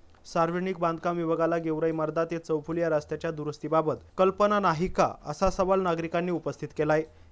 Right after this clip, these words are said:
या खड्ड्यात अपघात झाल्यावर कुणाचा तरी जीव गेल्यावर प्रशासनाला जाग येणार का, असा संतप्त सवाल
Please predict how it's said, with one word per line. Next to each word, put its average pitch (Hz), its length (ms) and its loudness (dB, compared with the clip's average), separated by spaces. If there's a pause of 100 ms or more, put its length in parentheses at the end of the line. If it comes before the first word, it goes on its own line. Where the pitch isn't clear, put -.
या 185 140 4
खड्ड्यात 196 320 2
अपघात 170 340 0
झाल्यावर 185 400 0
कुणाचा 175 500 -4
तरी 165 180 -2
जीव 160 200 -2
गेल्यावर 156 460 2
प्रशासनाला 175 680 -2
जाग 160 240 0
येणार 160 220 -2
का, 175 180 0
असा 160 220 -2
संतप्त 160 480 -6
सवाल 160 360 0